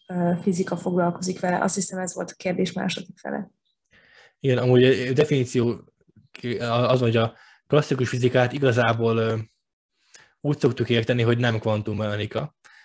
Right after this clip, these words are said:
Speaker 2: Ilyen módon a relativisztikus fizika is lehet klasszikus fizika, tehát hogy az is, hogy csak relativisztikus klasszikus fizika.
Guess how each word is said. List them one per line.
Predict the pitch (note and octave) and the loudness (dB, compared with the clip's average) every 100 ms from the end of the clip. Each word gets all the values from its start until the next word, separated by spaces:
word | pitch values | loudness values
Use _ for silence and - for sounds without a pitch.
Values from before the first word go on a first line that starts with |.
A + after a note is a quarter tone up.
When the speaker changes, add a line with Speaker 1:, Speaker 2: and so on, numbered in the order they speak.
| _ | _
Speaker 2:
Ilyen | B2 A#2+ | 2 4
módon | A#2+ A#2+ | 4 4
a | |
relativisztikus | C3 D3+ B2+ A#2+ A#2 A#2+ A#2+ - F#2+ | 6 4 4 2 0 -4 -4 -4 -8
fizika | B2 A#2 | -4 -4
is | A2 | 0
lehet | A#2 G#2+ | 0 2
klasszikus | A#2 - A#2 A2+ | -2 -2 -8 -8
fizika, | A2+ A2+ A#2 | -6 -2 0
tehát | A2+ A2+ | 0 0
hogy | A#2 | 0
az | A2 | -2
is, | A2+ | -6
hogy | A#2 A2+ | -8 -6
csak | C3+ - - _ _ | -6 -6 -8 _ _
relativisztikus | D3 A#2+ A#2 - A#2 - | 4 4 2 0 -6 -4
klasszikus | A2+ - G#2+ | -6 -4 -8
fizika. | - G#2+ G#2+ G#2 | -6 -8 -6 -8